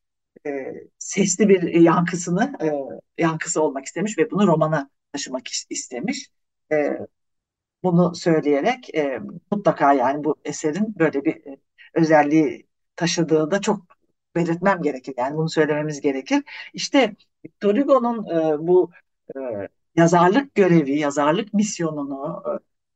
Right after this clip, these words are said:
halkının sesi olmak, e, adaletsizliğin sesi olmak, bu misyonu en gönüllü, en güçlü, e, en kararlı biçimde üstlendiği bir eseridir, e, bu.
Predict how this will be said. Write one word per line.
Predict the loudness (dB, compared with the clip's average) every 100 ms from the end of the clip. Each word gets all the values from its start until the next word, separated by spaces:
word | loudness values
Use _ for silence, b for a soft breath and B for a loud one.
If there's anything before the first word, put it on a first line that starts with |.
| _ -2
halkının | -2 0 -4 -4
sesi | -2 -4 0 4
olmak, | 4 2 -4 -4 -4
e, | -4 -2
adaletsizliğin | 0 0 0 -2 -6 -8 -4 -2
sesi | -2 -4 -4
olmak, | -6 0 0 -2 B B B
bu | 4 4
misyonu | 4 0 0 0 -2 B B -2
en | 4 6 6
gönüllü, | 4 0 0 2
en | 4 2 2
güçlü, | 0 -2 -2 -2 -2 B _ _ -4
e, | -2 -2 -6 -2
en | 0
kararlı | 4 6 6 4 4 0 -2
biçimde | -16 -16 -12 -6 -2 0 0
üstlendiği | -4 0 2 2 0 -2 -6 -14 _
bir | -4 -2 -4
eseridir, | -2 0 0 -2 -10 -8 -10
e, | -10 _ -4
bu. | -4 -4